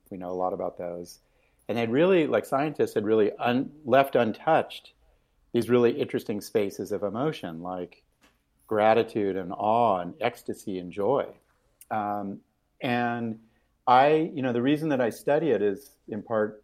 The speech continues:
um, I was really lucky to be raised by parents. You know, my mom's a, teaches literature, my dad's an artist, who are like, "Get out in the wild,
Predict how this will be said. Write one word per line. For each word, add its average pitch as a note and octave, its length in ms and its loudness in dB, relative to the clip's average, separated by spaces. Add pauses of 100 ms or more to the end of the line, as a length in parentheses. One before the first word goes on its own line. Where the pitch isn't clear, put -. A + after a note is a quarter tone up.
(120)
um, F#2+ 520 -10 (180)
I G#2 100 -2
was G#2+ 360 -4 (420)
really A#2+ 480 4
lucky G#2+ 320 0
to A2 80 -4
be G2+ 140 -4
raised G2 380 -2
by G2 120 -2
parents. G2+ 760 -12 (680)
You A#2 80 -4
know, G#2 120 -2
my F#2+ 140 -4
mom's G2+ 400 -4
a, F#2+ 400 -2
teaches G#2+ 260 -10
literature, B2+ 460 2
my F#2+ 120 -4
dad's F#2+ 260 -2
an G2 80 -6
artist, A2 440 0
who A2+ 80 -6
are G2+ 80 0
like, F#2+ 200 0 (800)
"Get C3+ 160 4
out B2+ 220 8
in A#2+ 120 2
the A2+ 100 -2
wild, G#2+ 800 2